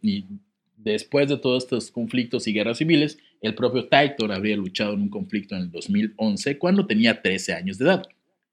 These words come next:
En esa época y con esa edad peleó con los Fighting Diamondbacks, una unidad de infantería ligera de Florida, durante cuatro años. O sea, con trece años ya eras apto para la guerra.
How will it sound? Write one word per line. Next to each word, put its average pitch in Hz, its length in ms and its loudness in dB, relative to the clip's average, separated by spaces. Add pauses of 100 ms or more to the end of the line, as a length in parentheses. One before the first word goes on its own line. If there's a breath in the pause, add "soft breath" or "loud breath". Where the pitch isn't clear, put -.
(540)
En 104 260 6
esa 147 280 6
época 135 440 6
y 98 100 2
con 90 180 -6
esa 95 180 0
edad 131 300 2
peleó 110 320 4
con 113 140 -4
los 98 180 -6
Fighting 147 540 0
Diamondbacks, 107 840 0
una 113 160 2
unidad 107 320 2
de 117 240 0
infantería 127 800 0
ligera 123 400 0
de 113 120 -2
Florida, 170 520 2 (300 loud breath)
durante 123 580 2
cuatro 98 400 0
años. - 420 -12
O - 40 -20
sea, 113 180 2
con 120 160 0
trece 196 440 8
años 185 320 10
ya 143 160 10
eras 143 320 8
apto 120 280 4
para 101 160 4
la 95 120 4
guerra. 92 340 0